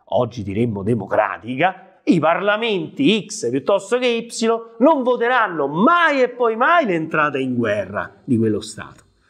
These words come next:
Ora, voi capite che si tratta di una pia illusione, una pia illusione, no? Oggi evidentemente smentita dai fatti, ma sarà smentita dai fatti immediatamente dopo, nel corso della storia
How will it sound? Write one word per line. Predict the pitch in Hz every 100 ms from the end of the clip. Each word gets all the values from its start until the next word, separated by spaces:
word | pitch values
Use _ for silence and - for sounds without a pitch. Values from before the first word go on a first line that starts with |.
| _ - -
Ora, | 151
voi | 113 151
capite | 131 131 156 123
che | 120 110 - _ _ _ _
si | -
tratta | 135 151 139 123
di |
una | 131 127
pia | 127 147 127 120 -
illusione, | 131 120 123 127 190 190 147 127 120 - - - - _ _ -
una | 147 131
pia | 170 147
illusione, | 120 131 135 202 190 117 113 170
no? | 196 180 - - _ - -
Oggi | 113 127 120 127
evidentemente | 113 117 120 120 143 104 120 117 120 104 98 98 98 - _ _ -
smentita | 147 160 165 160 151 131 160 120
dai | 117 127
fatti, | 196 165 - 117
ma | 95
sarà | - 104
smentita | 92 101 110 113
dai | 92
fatti | - 92 - - _
immediatamente | 101 101 98 101 101 107 104 95
dopo, | 107 135 110 104
nel | 104
corso | - 107 - 107
della | 101
storia | - 113 107